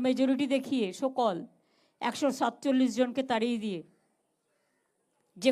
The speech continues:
কোনো বিল পাস করবে দেবে। আমরা মনে করি এনআরসি নিয়ে আলোচনা চাইবে আমাদের লোকেরা এবং এনআরসি বাতিল করতে হবে। নিউ গভর্নমেন্টের কাছে আমাদের, নিউ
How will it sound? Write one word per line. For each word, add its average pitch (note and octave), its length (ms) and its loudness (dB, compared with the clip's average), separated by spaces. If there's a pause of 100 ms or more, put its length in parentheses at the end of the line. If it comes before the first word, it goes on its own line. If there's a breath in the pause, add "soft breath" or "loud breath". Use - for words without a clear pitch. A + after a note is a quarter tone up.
কোনো C4+ 200 2
বিল A#3+ 200 0
পাস G3+ 120 -4 (120)
করবে E3+ 240 -6
দেবে। - 160 -14 (1600)
আমরা C#4 160 8 (100)
মনে D4 180 8
করি D#4 120 4 (140)
এনআরসি C4 400 2
নিয়ে C#4+ 180 2
আলোচনা C4+ 400 2
চাইবে C4+ 280 2 (340)
আমাদের B3 320 0
লোকেরা C4 260 2 (1300)
এবং C4 140 10 (180)
এনআরসি C4+ 320 2 (100)
বাতিল A#3 300 0
করতে - 300 0
হবে। D3 180 -4 (840)
নিউ D#4 160 10 (140)
গভর্নমেন্টের C4+ 640 6 (880)
কাছে B3 240 2 (180)
আমাদের, B3 320 4 (2000)
নিউ A#3 120 6